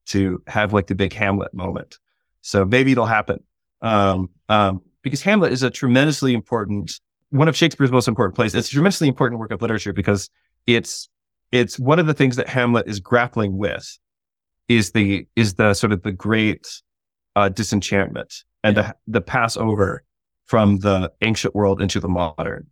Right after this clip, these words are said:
Speaker 1: right? It's, it's not for nothing that, um, that Hamlet has just come from, you know, university,
Speaker 2: Mm.
Speaker 1: you know, in Germany at the birthplace of the Reformation.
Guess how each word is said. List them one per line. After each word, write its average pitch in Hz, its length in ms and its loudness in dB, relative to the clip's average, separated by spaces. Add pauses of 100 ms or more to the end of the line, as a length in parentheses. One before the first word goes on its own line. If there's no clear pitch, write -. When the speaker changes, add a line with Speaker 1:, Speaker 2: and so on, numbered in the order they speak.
Speaker 1:
right? 95 300 0
It's, - 260 -6 (300)
it's 135 200 0
not 151 260 4
for 139 120 0
nothing 113 480 0 (560)
that, 110 400 0
um, 98 480 -2 (600)
that 110 300 0
Hamlet 120 340 2
has 110 120 -10
just - 180 -12
come 110 260 0
from, 98 520 0 (320)
you 107 100 4
know, 95 280 2 (360)
university, 104 800 2 (580)
Speaker 2:
Mm. 110 40 -2
Speaker 1:
you 107 60 4
know, 101 200 4
in 101 180 4
Germany 101 600 0 (240)
at 98 80 0
the 101 80 0
birthplace 98 420 0
of 92 60 -4
the 92 80 -4
Reformation. 92 720 -6